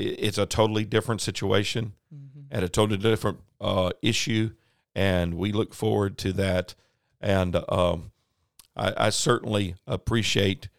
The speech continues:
Speaker 1: you listening and being a part of it. Enjoyed this. And so let's get ready for episode two in our Kingdom Strategies.
Speaker 2: Right. Another thing that we want to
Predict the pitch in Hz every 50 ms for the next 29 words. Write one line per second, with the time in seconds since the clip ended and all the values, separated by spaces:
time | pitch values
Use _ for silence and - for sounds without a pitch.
0 | _ _ - 120 101 101 95 101 107 - - - 101 101 95 95 92 87 101 101
1 | 101 95 - 104 101 98 101 90 95 82 85 - 101 104 110 113 101 107 104 104
2 | 98 - - - - - - - - _ _ - 110 90 87 - 98 98 101 104
3 | 107 - - 117 107 - 117 113 113 113 110 101 87 - _ _ _ - 107 107
4 | 107 101 95 - - 117 - - 104 - - - 107 101 92 - - _ _ _
5 | _ _ _ _ _ _ _ - - - 127 120 117 113 110 104 98 - - -
6 | 101 101 101 98 90 92 - - - 110 92 92 90 - - 95 92 92 90 85
7 | - - - 107 98 95 92 92 85 85 85 76 - - - - - - - -
8 | - _ _ _ _ _ _ _ _ _ _ - 160 160 180 202 185 180 - 214
9 | 208 208 185 175 160 175 180 180 180 180 165 - 151 147 143 117